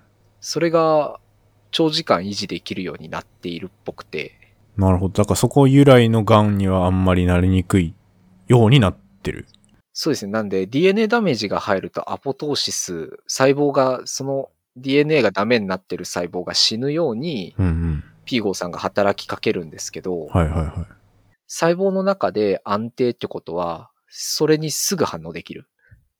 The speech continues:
Speaker 2: なるほど。だからなんかやばいこと起きたら、すぐその細胞殺されちゃうみたいな。
Speaker 1: そうですね。
Speaker 2: そういうイメージですよね。
Speaker 1: そういうイメージです。
Speaker 2: ほー。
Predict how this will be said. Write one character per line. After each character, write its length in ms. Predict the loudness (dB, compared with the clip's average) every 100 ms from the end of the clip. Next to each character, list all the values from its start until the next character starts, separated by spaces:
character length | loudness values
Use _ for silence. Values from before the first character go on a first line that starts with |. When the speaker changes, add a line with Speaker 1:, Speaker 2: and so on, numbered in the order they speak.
| _ _ 0
Speaker 2:
な 100 | 4
る 60 | 4
ほ 60 |
ど。 40 | 4
だ 100 | 4
か 100 | 4
ら 60 |
な 120 | 4
ん 40 | 6
か 100 | 8
や 160 | 8
ば 120 | 8 6
い 60 |
こ 120 | 6
と 140 | 4 2
起 100 | 2
き 20 |
た 100 | 2
ら、 380 | 4 4 2 -4
す 160 | 2 4
ぐ 80 | 4
そ 120 | 2
の 60 |
細 220 | 2 2 0
胞 60 | 0
殺 160 | 2
さ 140 | 4 2
れ 80 | 2
ち 100 | 2
ゃ 60 |
う 40 | 0
み 100 | -2
た 120 | -4
い 40 |
な。 280 | -4 -8 -12 _ _ _
Speaker 1:
そ 200 | -6 -4
う 40 | -4
で 80 |
す 180 | -12 -10
ね。 140 | -6 0
Speaker 2:
そ 180 | 4
う 60 | 6
い 60 | 6
う 20 |
イ 60 |
メ 140 | 6 4
ー 20 |
ジ 120 | 2
で 80 | -4
す 160 | -6 -6
よ 80 | -6
ね。 220 | -8 -10 _ _ _ _ _
Speaker 1:
そ 300 | -18 -6 -2
う 60 | 0
い 60 |
う 20 | 0
イ 40 |
メ 140 | -4
ー 60 | -10
ジ 120 | -12
で 100 | -16
す。 220 | -16 -18 -14
Speaker 2:
ほ 1000 | 2 4 6 6 6 6 6 4 2 0
ー。 100 | -2